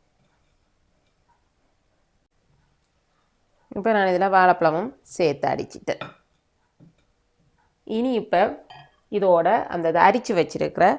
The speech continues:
மா-, அந்த பேக்கிங் பவுடர், பேக்கிங் சோடா எல்லாம் சேர்த்து அரிச்சு வச்சிருக்கிறோம். அதுல இருந்து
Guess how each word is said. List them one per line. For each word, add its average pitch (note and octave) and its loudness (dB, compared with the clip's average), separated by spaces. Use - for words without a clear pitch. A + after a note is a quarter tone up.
மா-, F3+ 0
அந்த E3 0
பேக்கிங் E3 -2
பவுடர், D#3 2
பேக்கிங் D#3+ -2
சோடா D3+ 2
எல்லாம் D#3+ 2
சேர்த்து D#3+ 0
அரிச்சு G3 2
வச்சிருக்கிறோம். D3+ -2
அதுல B3+ 6
இருந்து E3+ 0